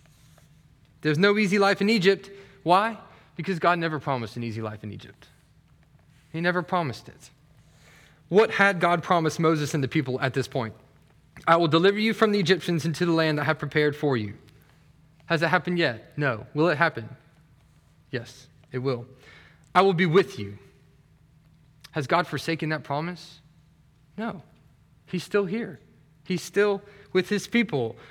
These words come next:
"I will stretch out my hand and strike Egypt with all the wonders that I will do in it." Has it happened yet? No. Will it? Yeah, next week. It's coming.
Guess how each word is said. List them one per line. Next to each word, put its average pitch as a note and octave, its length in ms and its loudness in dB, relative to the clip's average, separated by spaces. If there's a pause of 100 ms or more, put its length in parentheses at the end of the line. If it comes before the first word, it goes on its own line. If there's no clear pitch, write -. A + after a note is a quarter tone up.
(200)
"I F#3+ 80 2
will F#3+ 100 4
stretch A#3 320 2
out A3 140 4
my G#3 140 4
hand G3+ 260 2
and D#3 100 -2
strike G#3+ 300 2
Egypt F3 340 0
with E3 140 -4
all G3+ 260 4
the F#3+ 100 2
wonders F#3 360 0
that E3 100 2
I E3 140 4
will D#3 100 0
do D3 240 2
in A#2 100 -2
it." - 220 -14 (600)
Has F3 120 2
it E3+ 60 -2
happened G3 300 2
yet? - 420 -2
No. A#2+ 300 -2 (300)
Will F3 180 4
it? G#3 160 -2 (320)
Yeah, C3+ 160 -6
next B2 240 -10
week. C3+ 260 -10 (1200)
It's C3 100 -10
coming. A3 340 0